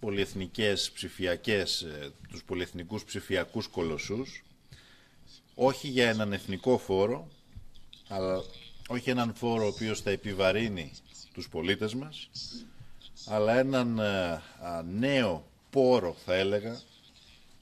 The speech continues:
της Ένωσης, α, που θα αυξήσει τα έσοδα του προϋπολογισμού, κάτι ιδιαίτερα κρίσιμο όταν ιδίως μετά την αποχώρηση της Βρετανίας μειώνεται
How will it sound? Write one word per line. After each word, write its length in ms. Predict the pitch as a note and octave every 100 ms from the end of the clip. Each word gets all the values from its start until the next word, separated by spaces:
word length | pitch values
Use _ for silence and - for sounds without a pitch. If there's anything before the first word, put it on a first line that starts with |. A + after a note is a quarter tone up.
| _ -
της 320 | F2 - - -
Ένωσης, 720 | G2+ G#2+ A2 - A#2 A2+ - _ _ _ - - - - _ -
α, 520 | - F2 E2+ D#2+ D2 - -
που 140 | A2+
θα 640 | - G#2+ G#2 F#2+ E2+ D2+ - _ _ -
αυξήσει 800 | G2 - - C3+ B2+ - D#2 - - - _ - - - _ - - -
τα 140 | F#2
έσοδα 500 | G#2 G#2 G2+ F2 F2
του 200 | - A2+
προϋπολογισμού, 920 | G2 A2+ F#2+ F2+ E2 D2 F2 G2 G#2+
κάτι 240 | - G#2 G#2
ιδιαίτερα 420 | F2 G2 G2+ F#2
κρίσιμο 600 | - F#2 F#2+ - F#2+ G2 - - _ - - - - -
όταν 320 | - G2 G2 F#2
ιδίως 380 | E2+ F#2 G2
μετά 280 | F2+ E2+ G2
την 100 | F#2+
αποχώρηση 500 | F#2 E2 F#2+ G2 F2+
της 120 | - E2
Βρετανίας 600 | E2+ - D#2 F#2+ G2+ F2
μειώνεται 720 | F2 G2 G#2+ D#2+ C2 C2+